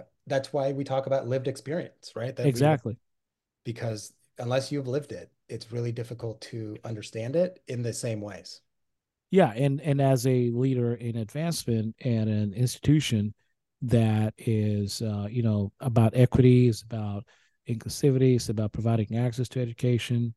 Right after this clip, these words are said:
Speaker 2: you know, that tends to give you a different lens because you see when somebody comes to talk to you about opportunities to provide scholarships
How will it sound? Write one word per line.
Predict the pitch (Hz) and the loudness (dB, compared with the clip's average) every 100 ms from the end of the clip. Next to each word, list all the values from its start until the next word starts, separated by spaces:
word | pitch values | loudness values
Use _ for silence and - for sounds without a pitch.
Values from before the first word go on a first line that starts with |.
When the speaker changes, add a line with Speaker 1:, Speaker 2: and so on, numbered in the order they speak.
| _ | _
Speaker 2:
you | - | 4
know, | 135 120 _ _ - | 4 4 _ _ 2
that | 147 160 - _ _ _ _ _ _ _ _ _ - | 4 4 0 _ _ _ _ _ _ _ _ _ -2
tends | 156 147 135 - | 2 2 0 -4
to | 143 131 127 123 - _ _ _ - | 0 2 2 -2 -6 _ _ _ -8
give | 123 147 127 | 2 2 2
you | 139 135 135 | 2 2 2
a | 139 | 0
different | 120 135 - 123 | -2 -4 -2 -2
lens | 120 131 120 117 - | 0 0 0 -2 -6
because | - - 120 110 | -8 -2 0 2
you | 151 | 0
see | - - 147 135 127 120 _ _ _ _ | 2 2 4 4 2 0 _ _ _ _
when | 131 | 0
somebody | 120 151 143 | 2 4 4
comes | 131 139 123 | 4 2 0
to | |
talk | 117 135 127 | 2 2 2
to | 131 | 0
you | 123 | 2
about | 120 120 120 | 2 2 2
opportunities | 123 123 - 127 123 117 | 0 -2 -2 -2 -2 -2
to | - 120 117 113 - _ _ - | -4 -4 -2 -4 -8 _ _ -2
provide | 123 120 117 | 2 4 2
scholarships | - 131 127 120 - 120 113 - | 0 0 2 2 2 0 0 -4